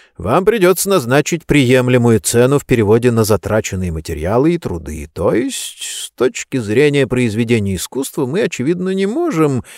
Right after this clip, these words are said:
"Не берите в голову", сказал Барни. "Ничего возмещать мне не нужно. Оставим это". Но Уэйкрофт уже сдергивал покрывало.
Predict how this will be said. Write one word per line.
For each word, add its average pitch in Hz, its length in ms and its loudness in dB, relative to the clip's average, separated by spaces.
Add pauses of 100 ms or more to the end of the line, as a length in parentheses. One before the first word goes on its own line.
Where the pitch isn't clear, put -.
(480)
"Не 113 240 0
берите 139 460 4
в 127 100 -2
голову", 120 600 4 (200)
сказал 107 480 -2
Барни. 101 560 -4 (560)
"Ничего 131 520 2
возмещать 131 600 0
мне 117 240 -2
не 113 120 -2
нужно. 76 500 -8 (400)
Оставим 107 640 2
это". 101 260 -6 (1300)
Но 135 360 2
Уэйкрофт 147 880 2
уже 123 320 2
сдергивал 110 760 2
покрывало. 95 800 -2